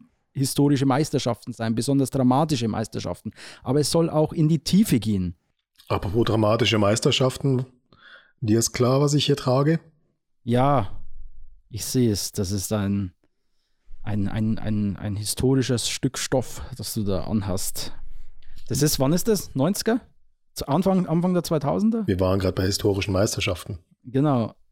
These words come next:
Speaker 1: Also es dürfte so, so die zweitausender Generation sein, oder? Zweitausend, zweitausendeins. Dieses Trikot, das du dort mit stolz geschwellter Brust vor dem Aufnahmegerät sitzend trägst.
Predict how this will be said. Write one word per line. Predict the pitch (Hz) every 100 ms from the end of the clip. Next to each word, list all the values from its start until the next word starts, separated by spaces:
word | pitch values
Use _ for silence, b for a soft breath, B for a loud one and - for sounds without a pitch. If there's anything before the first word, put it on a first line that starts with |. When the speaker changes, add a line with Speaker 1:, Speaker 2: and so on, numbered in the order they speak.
| _
Speaker 1:
Also | - 123
es | 135 -
dürfte | 165 -
so, | 131 147 139
so | 135 131 139
die | 131
zweitausender | - 120 110 110 135 123 104
Generation | 107 104 101 - 98 98
sein, | 92 90
oder? | 127 127
Zweitausend, | - 107 101 113 123
zweitausendeins. | - 110 110 104 87 107 - B B B B
Dieses | 120 107 -
Trikot, | 120 123 117
das | 104 -
du | 113
dort | 107 - - - _ _
mit | 110 - -
stolz | - - 123 127 -
geschwellter | 123 120 120 123
Brust | 104 123 123 - - b b b b b b _ _ _
vor | - 113
dem | 110
Aufnahmegerät | 110 113 120 110 110 110 110
sitzend | - 107 - 95
trägst. | 113 107 - -